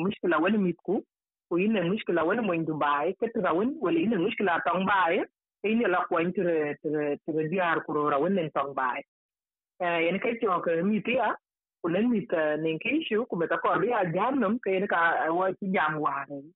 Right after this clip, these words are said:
ka ke yin ki ki helpline. So yin, for example, wa ki jam alcohol,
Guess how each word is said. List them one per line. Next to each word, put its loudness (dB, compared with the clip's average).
ka -2
ke -2
yin 0
ki -4
ki -4
helpline. -2
So 2
yin, 2
for 2
example, 0
wa 0
ki 0
jam 2
alcohol, 0